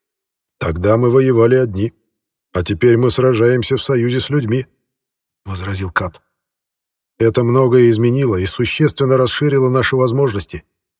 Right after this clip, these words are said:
Один из примеров вы видите своими глазами".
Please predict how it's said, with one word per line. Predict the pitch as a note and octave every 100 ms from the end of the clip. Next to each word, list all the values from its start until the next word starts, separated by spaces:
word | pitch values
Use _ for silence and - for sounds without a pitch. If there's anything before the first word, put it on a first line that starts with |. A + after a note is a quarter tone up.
| _ _ _
Один | G2 G#2 C3+ D3
из | -
примеров | C#3 C3+ D3+ D3 -
вы | D3+
видите | C#3 C#3+ D3+ D3+
своими | D3 C#3+ C3 C#3+
глазами". | C#3+ C#3 A#2 A#2+ E2